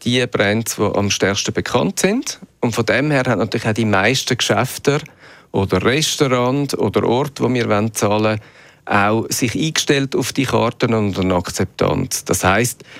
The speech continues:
ich kann die sehr gut einsetzen, die Karten.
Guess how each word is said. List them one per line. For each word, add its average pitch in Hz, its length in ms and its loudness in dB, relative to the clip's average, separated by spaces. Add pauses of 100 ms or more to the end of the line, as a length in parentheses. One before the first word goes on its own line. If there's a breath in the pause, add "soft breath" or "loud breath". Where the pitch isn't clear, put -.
(140)
ich - 100 -4
kann 110 160 0
die 110 140 0
sehr 110 260 2
gut 107 340 -2
einsetzen, 101 600 -2
die 98 100 -2
Karten. - 680 -4